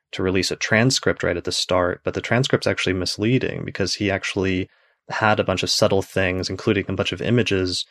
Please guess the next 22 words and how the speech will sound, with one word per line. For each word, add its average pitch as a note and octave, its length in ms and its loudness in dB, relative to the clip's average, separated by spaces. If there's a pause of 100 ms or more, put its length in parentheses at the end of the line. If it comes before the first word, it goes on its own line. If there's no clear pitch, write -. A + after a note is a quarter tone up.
(260)
in A2 160 0
his F#2 180 0
slides G2 600 2
that - 100 -4
you G2 120 0
actually G2 320 0
need F#2 160 -2
to F#2 80 -2
see G2 320 0
in F#2 100 -2
the F#2 80 -2
video G2+ 340 2
in F#2 80 -2
order F#2 200 -2
to F#2 100 0
understand F#2 500 -4
the F#2 80 -4
true - 260 -2
effect F2+ 340 -2
of F2 100 -6
the - 80 -6
talk. - 560 0